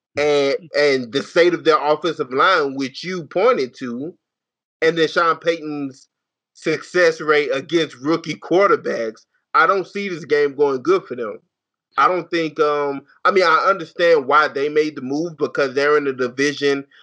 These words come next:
Speaker 1: to where they still have a chance to win, so they need to do whatever it takes to actually win. But this is the wrong game, I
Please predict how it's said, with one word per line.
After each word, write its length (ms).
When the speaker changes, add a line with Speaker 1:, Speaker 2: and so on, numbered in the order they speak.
Speaker 1:
to 100
where 160
they 160
still 420
have 220
a 60
chance 300
to 120
win, 260
so 200
they 120
need 300
to 80
do 420
whatever 760
it 140
takes 320
to 260
actually 360
win. 480
But 200
this 220
is 140
the 100
wrong 520
game, 480
I 140